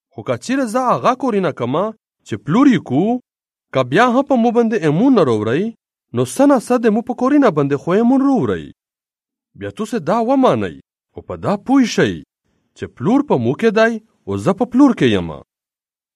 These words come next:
یغې ور بیا هڅه وکړله چې عیسی ونسي، خو هغه د یغې د نظیر نه ورک شو. بیا عیسی د اردن د سیند بله غوړه ته ووښت، او یغ زوی ته لوړ شو چې مخکې یحیی پکې بپتسمه ورکوله،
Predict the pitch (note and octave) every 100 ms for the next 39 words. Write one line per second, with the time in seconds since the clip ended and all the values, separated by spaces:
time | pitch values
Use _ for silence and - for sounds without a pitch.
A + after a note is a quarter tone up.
0 | _ - A2 A3+ B3+ A#3+ A#3+ A#2+ F3 B3
1 | F#3+ F#3+ C#3 F#2+ A#2+ C#3 D3 D#3+ - _
2 | _ - F#3+ F#3+ C4 C4 B3 A#2+ - F#2
3 | C#2+ - _ _ _ _ _ - A#2 A2
4 | E3+ G#3 A3 B3+ A#3+ C#3 A#2+ G#2 G2+ C3+
5 | F#3+ A#3+ B3+ B2 - G2 D#2+ C#2 _ _
6 | _ _ _ _ _ F#2+ B2 G#3 G3+ G#3+
7 | A#3 F#3+ B2+ C#3+ A3+ D#3 - D3 D#3+ F#3+
8 | A3+ G#2 G#2 C3+ G3+ A#3 D3+ F2 D2 -
9 | _ _ _ _ _ _ - G2 G3+ G#3
10 | E3 G3+ E3 F#2+ F2+ - D#3 F3 F3+ _
11 | _ _ - G#3 B3+ - C3 G#2+ G2+ A2+
12 | B2 D#3+ F3+ F#3 F#3+ A3 A#3+ B3 C3 G2+
13 | F#2+ E2+ D2+